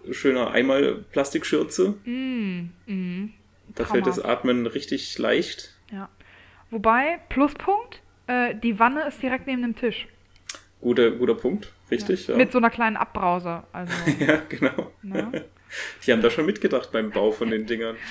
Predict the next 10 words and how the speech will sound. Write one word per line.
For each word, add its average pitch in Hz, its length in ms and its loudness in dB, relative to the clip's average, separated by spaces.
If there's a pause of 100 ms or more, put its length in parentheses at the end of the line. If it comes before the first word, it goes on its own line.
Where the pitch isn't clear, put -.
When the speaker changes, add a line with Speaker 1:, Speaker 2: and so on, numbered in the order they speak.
(160)
Speaker 2:
Ja, 302 180 4
auf 220 120 -10
jeden 262 180 -4
Fall, 269 420 -4
ähm, 214 340 -6 (160)
Speaker 1:
Ja. 131 240 -4
Speaker 2:
ja. 302 340 -4 (760)
Speaker 1:
Muss - 140 -20
man 120 120 -8
mal 170 160 -8